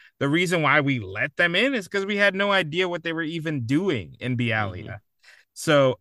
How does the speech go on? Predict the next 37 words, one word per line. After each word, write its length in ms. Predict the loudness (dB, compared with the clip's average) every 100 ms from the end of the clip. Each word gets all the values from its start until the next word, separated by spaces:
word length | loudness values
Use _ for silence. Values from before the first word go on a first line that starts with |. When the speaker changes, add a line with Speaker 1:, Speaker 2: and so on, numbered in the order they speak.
| 2
Speaker 1:
uh, 140 | 2
b-, 100 | 2
and, 160 | 2 4
uh, 240 | 6 6 6
as 280 | 4 4 2
we 220 | 0 0
know, 300 | 0 -2 -2
the 140 | -2
light 300 | 0 0 -2 _ _ _ _
let 260 | -2 -2 0
them 360 | 0 -2 -8 -12
go 220 | -2 0 2
in 340 | 0 -4 -8 0
very 360 | 4 4 4
easily. 560 | 0 -2 -4 -4 -4 -6
Queen 280 | -2 0 4
Bee 140 | 2
just 220 | 2 -4
is 80 | -4
like, 240 | -6 -6 -8
"Come 220 | -6 2
right 160 | 4
on 220 | 4 4 4
in." 240 | 4 0 -12 -20 -20 -20 _
So 560 | 0 2 4 4 0 0
we 160 | 2 4
know 220 | 6 4
they're 340 | 4 4 4
lying, 500 | 2 -4 -6 -8 -14 -16 4
but 80 | 6
we 100 | 6
also 240 | 2 0
know 120 | 2
the 80 | 4
Reach 240 | 2 0 -4
is 120 | -6
lying. 380 | -6 -6 -10